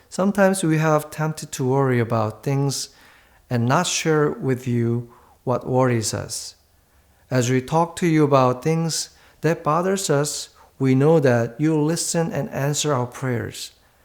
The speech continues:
Help us to trust you, God, with our whole heart and not worry, and know that you will provide a way because you love us. Lead us to move forward seeking God's will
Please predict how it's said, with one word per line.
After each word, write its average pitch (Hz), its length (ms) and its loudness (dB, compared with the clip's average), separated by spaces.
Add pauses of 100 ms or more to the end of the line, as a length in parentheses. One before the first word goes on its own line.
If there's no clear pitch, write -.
(400)
Help 160 260 0
us 170 160 0 (100)
to 165 80 -6
trust - 460 -4
you, 170 120 0
God, 131 540 0 (320)
with 120 340 0 (160)
our 120 220 0
whole 185 400 2
heart - 560 -2 (300)
and 120 160 0
not 139 280 2
worry, 123 440 0 (840)
and 139 240 4
know 165 280 6
that 135 460 4
you 147 160 4
will 165 200 4
provide 123 640 0
a 123 80 -2
way 110 440 -4 (220)
because 127 380 -4
you 127 160 0
love 123 340 -2
us. - 380 -8 (1040)
Lead 160 220 4
us 160 440 0 (180)
to 139 140 0
move 151 320 2
forward 131 480 2
seeking 156 440 -4
God's 123 360 -4
will 120 500 0